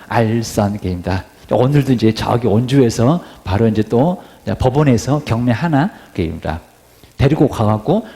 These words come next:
어찌 취득한대요? 안내를 좀 해주라는 겁니다. 이 차표 요래 쓰면 돼. 보증금 얻다가 얼마 내면 돼, 그입니다. 흰 봉투에다 넣어갖고 돈, 노란 봉투에 다시 담아서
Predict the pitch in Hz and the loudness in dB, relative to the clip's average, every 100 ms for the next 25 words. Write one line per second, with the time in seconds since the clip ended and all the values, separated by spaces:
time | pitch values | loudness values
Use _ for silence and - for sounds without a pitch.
0 | - 104 120 175 156 226 190 170 127 117 | -2 0 2 -2 -4 -2 2 2 2 2
1 | 107 147 - 110 113 156 196 190 110 101 | 2 2 -2 -2 0 4 6 4 2 -2
2 | 123 - 98 92 87 92 - - 160 - | -2 -2 -4 -4 -2 -2 -2 -4 -4 2
3 | 208 202 143 120 147 - 131 110 101 110 | 2 4 4 4 2 2 -2 0 0 2
4 | 147 190 - - 135 123 147 127 185 233 | 2 0 -6 -2 0 2 2 2 2 0
5 | - - 120 - 127 110 120 220 - - | -6 0 0 2 0 2 4 2 0 -12
6 | - 113 131 147 147 127 113 175 180 - | 0 2 4 2 2 2 4 2 2 0
7 | 110 101 90 87 85 85 - _ _ - | 0 0 -2 -6 -4 -6 -8 _ _ -20
8 | _ _ _ - 220 196 147 165 127 110 | _ _ _ 2 2 2 0 2 2 2
9 | 104 113 120 - 110 113 113 147 - - | 2 2 0 -2 -2 0 2 -2 -10 -8
10 | - 131 143 139 135 123 - 104 139 - | 0 2 2 0 0 0 0 -2 -2 -4
11 | 110 120 120 156 226 | -2 0 0 0 0